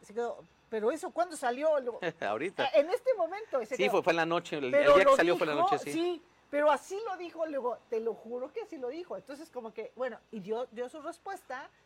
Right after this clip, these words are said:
Speaker 1: eh, me da la impresión, por, o sea, por su reacción, de que no se esperaban, ¿no? Esta, esta, este rechazo, esta crítica tan ácida, porque sí critica a Gabriel Biestro, eh, eh,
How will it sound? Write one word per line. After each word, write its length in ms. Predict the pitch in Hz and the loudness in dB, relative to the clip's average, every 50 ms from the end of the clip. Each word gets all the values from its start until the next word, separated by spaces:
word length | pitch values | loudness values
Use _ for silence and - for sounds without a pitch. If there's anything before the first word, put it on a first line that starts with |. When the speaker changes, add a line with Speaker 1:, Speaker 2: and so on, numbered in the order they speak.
| _ _ _ _ _ _ _ _ _ _ _ _ - | _ _ _ _ _ _ _ _ _ _ _ _ -6
Speaker 1:
eh, 260 | - 247 247 254 254 - | 0 2 2 2 2 0
me 240 | 233 233 240 254 262 | -4 -8 -6 -4 -4
da 120 | 254 285 311 | -2 -2 -4
la 100 | 359 415 | -4 -6
impresión, 680 | 453 453 - 330 302 - - - 320 285 277 285 302 349 _ | -8 -6 -6 -6 -8 -8 -6 -6 -4 -4 -4 -6 -8 -10 _
por, 160 | - 233 208 - _ _ _ _ - 160 | -6 -6 -6 -6 _ _ _ _ -10 -6
o 100 | 220 240 | -6 -2
sea, 160 | - 277 262 240 | 2 2 2 2
por 340 | - _ - 208 208 208 175 | 0 _ -8 -6 -6 -6 -6
su 160 | - 214 196 | -8 -8 -4
reacción, 640 | 185 208 208 208 - - - 269 254 254 285 143 - _ _ _ _ _ _ - | -2 0 0 0 -2 -6 -4 -4 -2 -2 -4 -8 -14 _ _ _ _ _ _ -8
de 80 | 240 | -8
que 120 | 226 - 254 | -8 -8 -10
no 160 | 247 269 302 | -12 -12 -14
se 100 | 294 - | -16 -18
esperaban, 640 | 349 - - 320 269 254 247 240 240 247 254 269 294 _ _ _ _ _ _ _ | -20 -12 -8 -6 -4 -2 -2 -2 -2 -4 -6 -10 -14 _ _ _ _ _ _ _
¿no? 240 | 226 233 240 269 269 - _ _ - | -12 -10 -10 -10 -12 -16 _ _ -12
Esta, 680 | 233 247 233 _ _ - 285 277 269 254 247 233 - - _ _ _ _ _ _ _ - | -12 -12 -12 _ _ -8 -6 -4 -2 -2 -2 -2 -4 -6 _ _ _ _ _ _ _ -10
esta, 1000 | 254 254 - _ - 285 262 262 254 240 233 233 220 208 196 190 185 180 170 - - | -10 -10 -10 _ -6 -4 -4 -2 -2 -2 -2 -2 -2 -4 -6 -6 -8 -8 -10 -8 -10
este 260 | - 294 - 349 302 | -8 -6 -4 -4 -2
rechazo, 680 | 254 233 208 - - 320 320 339 339 - - 359 320 - - | -2 -4 -8 -6 -2 0 2 2 2 0 -2 -6 -6 -6 -8
esta 220 | - - - 302 | -10 -8 -10 -10
crítica 640 | - - 302 330 359 359 - 330 - - - 247 | -8 -8 -8 -6 -6 -8 -8 -12 -14 -10 -10 -10
tan 240 | - - 208 196 190 | -10 -10 -12 -10 -10
ácida, 480 | 185 175 - - 214 196 190 190 220 240 _ _ _ | -10 -10 -10 -12 -12 -10 -10 -10 -10 -12 _ _ _
porque 300 | - 190 - - 202 190 | -16 -14 -12 -12 -14 -14
sí 460 | - - - - 254 254 254 269 277 - - | -14 -18 -20 -16 -16 -14 -14 -14 -16 -16 -16
critica 480 | - 220 202 175 - 220 - - 240 247 | -16 -16 -16 -16 -18 -16 -10 -8 -8 -6
a 40 | 240 | -6
Gabriel 360 | 220 208 185 185 202 202 214 | -8 -10 -12 -12 -14 -14 -12
Biestro, 400 | 190 214 208 208 - - 240 240 226 - - - - - - - - - - | -12 -12 -12 -12 -10 -10 -10 -10 -10 -14 -20 -20 -20 -20 -20 -20 -20 -20 -14
eh, 260 | - 220 220 214 208 - | -10 -8 -6 -6 -6 -8
eh, 240 | - 190 190 196 190 | -10 -10 -10 -10 -10